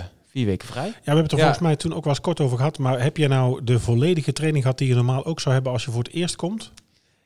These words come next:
Speaker 1: Ja, maar dan de verkorte, de verkorte versie. Ja. Ja, niet alles.
Speaker 2: Nee,
Speaker 1: Want
Speaker 2: dus wel een
Speaker 1: je hebt
Speaker 2: aanpassing.
Speaker 1: natuurlijk wel een basiskennis. Dus, maar het heeft wel negen dagen geduurd. Dus bijna twee werkweken.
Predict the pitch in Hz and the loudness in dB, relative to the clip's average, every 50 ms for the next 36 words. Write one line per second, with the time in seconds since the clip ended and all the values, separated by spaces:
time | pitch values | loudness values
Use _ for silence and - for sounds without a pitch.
0 | _ _ _ 113 113 117 120 123 131 131 131 120 123 120 120 117 - - - - | _ _ _ -2 2 2 4 4 2 0 -2 -2 -2 -2 -4 -6 -8 -8 -4 -2
1 | 127 117 - - - 113 104 101 98 98 95 78 80 - 113 - - - 123 110 | -2 -2 0 0 0 2 2 2 2 0 -2 -4 -6 -10 -14 -12 -8 -6 -6 -6
2 | - - - - 110 98 - 107 95 90 87 - - - - - _ _ - 104 | -6 -8 -14 -14 -14 -10 -8 -8 -8 -6 -6 -8 -10 -10 -14 -20 _ _ -10 -10
3 | 98 - _ _ _ _ 120 120 107 123 139 147 160 151 - - - 120 127 131 | -10 -10 _ _ _ _ -4 -2 0 2 2 2 2 0 -2 -6 -2 0 2 2
4 | 143 165 196 247 - - - - - - 120 110 101 104 110 - 131 120 127 - | 2 2 0 0 -2 -6 -8 -8 -10 -6 -4 -2 -2 0 2 2 2 2 2 0
5 | 120 110 101 - 107 113 - 110 98 - 127 120 110 104 - 104 101 98 95 95 | 0 0 0 0 -2 -2 -2 -4 -4 -4 -6 -6 -6 -6 -6 -4 -4 -2 -2 -2
6 | 98 107 113 113 117 - - - 131 131 139 156 156 - - - - - 110 98 | -2 -2 -2 -4 -6 -6 -4 -2 -2 -2 -2 -4 -4 -6 -8 -8 -8 -8 -6 -6
7 | - - - - - - - - - - 95 101 - 113 110 - - 123 123 117 | -6 -6 -8 -12 -16 -20 -20 -20 -10 -8 -4 -2 0 0 0 2 2 2 2 4
8 | 117 123 131 147 147 131 120 123 117 113 110 104 98 101 92 107 120 143 - - | 4 4 4 4 4 2 2 0 0 0 0 -2 -4 -4 -4 -4 -4 -4 -4 -8
9 | - - - 98 - - - - - - - _ - 110 113 110 107 101 - - | -14 -12 -10 -8 -6 -6 -6 -6 -8 -10 -12 _ -6 -4 -4 -2 -4 -6 -6 -4
10 | 113 107 98 92 87 87 101 104 113 120 123 127 113 - 104 98 90 80 - - | -4 -2 -2 -2 -4 -6 -4 -2 -2 -2 0 -2 -4 -4 -4 -4 -4 -4 -8 -12